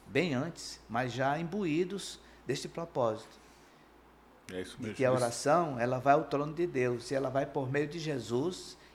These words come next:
Speaker 1: Ele é o rei, ele é o Senhor. É de-, é por meio dele e por, e pra ele que vem as coisas acontecendo no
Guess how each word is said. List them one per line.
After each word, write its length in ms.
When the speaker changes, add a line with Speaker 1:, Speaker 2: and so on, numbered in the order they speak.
Speaker 1:
Ele 280
é 60
o 60
rei, 380
ele 180
é 40
o 40
Senhor. 400
É 100
de-, 160
é 100
por 180
meio 220
dele 300
e 40
por, 200
e 80
pra 280
ele 220
que 140
vem 200
as 200
coisas 360
acontecendo 640
no 240